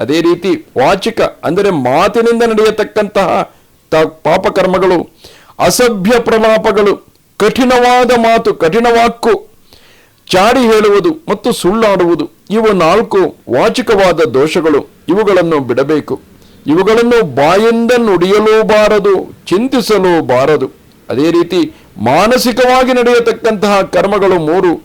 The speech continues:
ಪರದ್ರವ್ಯಗಳಿಗಾಗಿ ಆಸೆ ಪಡುವುದು, ಪರಸ್ತ್ರೀಯರಲ್ಲಿ ಮೋಹಗೊಳ್ಳುವುದು, ಪ್ರಾಣಿಗಳಲ್ಲಿ ಕನಿಕರವಿಲ್ಲದಿರುವುದು, ಇವು ಮೂರು ಮಾನಸಿಕ ದೋಷಗಳು. ಇವು ಮೂರನ್ನು ಬಿಡಬೇಕು.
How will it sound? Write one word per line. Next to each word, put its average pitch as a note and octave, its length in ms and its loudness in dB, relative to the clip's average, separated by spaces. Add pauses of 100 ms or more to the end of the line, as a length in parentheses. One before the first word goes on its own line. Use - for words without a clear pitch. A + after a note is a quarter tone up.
(600)
ಪರದ್ರವ್ಯಗಳಿಗಾಗಿ A#3+ 1400 0
ಆಸೆ G3+ 460 0
ಪಡುವುದು, G3+ 500 0 (400)
ಪರಸ್ತ್ರೀಯರಲ್ಲಿ A#3 1080 0
ಮೋಹಗೊಳ್ಳುವುದು, F#3+ 960 0 (640)
ಪ್ರಾಣಿಗಳಲ್ಲಿ B3+ 920 2
ಕನಿಕರವಿಲ್ಲದಿರುವುದು, F#3+ 1300 0 (240)
ಇವು G3+ 180 0
ಮೂರು F#3+ 420 2
ಮಾನಸಿಕ E3 520 -2
ದೋಷಗಳು. D3+ 720 0 (120)
ಇವು G3 220 2
ಮೂರನ್ನು E3 560 0
ಬಿಡಬೇಕು. C3+ 680 -2